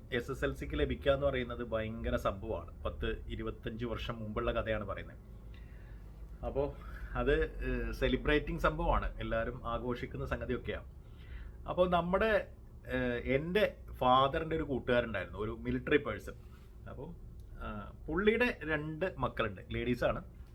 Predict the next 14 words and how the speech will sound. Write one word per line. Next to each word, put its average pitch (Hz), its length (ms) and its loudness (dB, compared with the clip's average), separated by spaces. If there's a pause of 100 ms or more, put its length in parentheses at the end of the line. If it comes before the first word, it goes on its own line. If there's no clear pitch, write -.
(560)
പെൺപിള്ളേർ. 113 480 2 (360)
അപ്പോൾ 123 260 -2 (680)
ഇവർ 131 500 -6
രണ്ടാം 127 440 4
തവണ 165 240 2
പരീക്ഷ 147 340 0
എഴുതിയിട്ടും, 120 400 -2 (800)
ആ, 101 160 -2
രണ്ട് 123 380 2
പേര്, 120 600 2
ഏ, 110 80 0
ചേച്ചി 127 640 0
ആദ്യം 117 300 0
തോൽക്കുന്നു, 120 540 -2